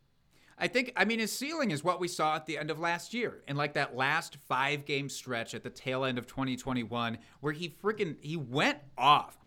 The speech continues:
And it was not due to targets. So it wasn't just a P P R,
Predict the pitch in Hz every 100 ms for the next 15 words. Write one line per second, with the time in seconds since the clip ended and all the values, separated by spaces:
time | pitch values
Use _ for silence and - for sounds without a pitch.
0 | - 165 170 180 143 165 170 202 240 156
1 | 147 180 185 131 - - 147 175 156 -
2 | - - - 156 160 151 196 226 220 208
3 | 180 - 170 156 160 156 143 143